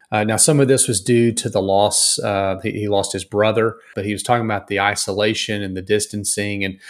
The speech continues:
different things like that, creating some anxiety and depression and, you know, and those types of things. And so here's, here's a guy that's got all the money in the world, the notoriety, the fame, et cetera.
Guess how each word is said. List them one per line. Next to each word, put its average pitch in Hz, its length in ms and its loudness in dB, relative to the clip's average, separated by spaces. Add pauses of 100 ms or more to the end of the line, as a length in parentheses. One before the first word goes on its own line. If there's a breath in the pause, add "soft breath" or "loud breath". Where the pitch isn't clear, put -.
(220 loud breath)
different 170 240 4
things 135 160 4
like 113 200 0
that, 110 440 2
creating 110 320 -2
some 101 220 -4
anxiety 104 640 0
and 101 80 -4
depression 101 640 -4
and, 95 240 -8
you 104 240 -8
know, 95 100 -4
and 95 120 -6
those 98 180 -2
types 95 320 -4
of 90 100 -8
things. 92 420 -8
And 104 80 -6
so 104 140 -2
here's, 135 360 0
here's 156 180 2
a 127 60 0
guy 117 180 4
that's 110 160 0
got 107 160 -2
all 113 160 4
the 104 80 -6
money 110 180 -2
in 101 60 -4
the 101 100 -4
world, 107 540 0
the 104 80 -4
notoriety, 104 600 2
the 95 100 -4
fame, 101 480 0
et - 120 -10
cetera. 113 540 2